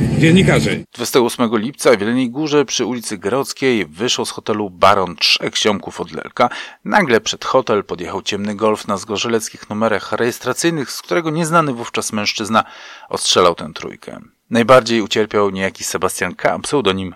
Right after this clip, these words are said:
Speaker 2: Ryży, jeden z najbliższych współpracowników Lelka. Kula przebiła mu płuco, utkwiła w kręgosłupie,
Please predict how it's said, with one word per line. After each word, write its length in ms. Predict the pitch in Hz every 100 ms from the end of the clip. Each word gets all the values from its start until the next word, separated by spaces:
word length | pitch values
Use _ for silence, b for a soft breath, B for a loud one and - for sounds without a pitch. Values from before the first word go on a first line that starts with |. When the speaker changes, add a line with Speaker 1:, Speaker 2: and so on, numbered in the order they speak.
| -
Speaker 2:
Ryży, 500 | 95 101 113 90 90 B B B B
jeden 220 | 147 175
z 40 | 143
najbliższych 460 | 131 127 - 135
współpracowników 800 | - 135 120 117 123 123 101 -
Lelka. 380 | 87 87 - - _ _ _ _ _
Kula 220 | 120 101 98
przebiła 400 | - 87 101 104
mu 100 | 101
płuco, 360 | - 143 110
utkwiła 400 | 87 - - 101
w 100 | -
kręgosłupie, 600 | - 95 92 - - 107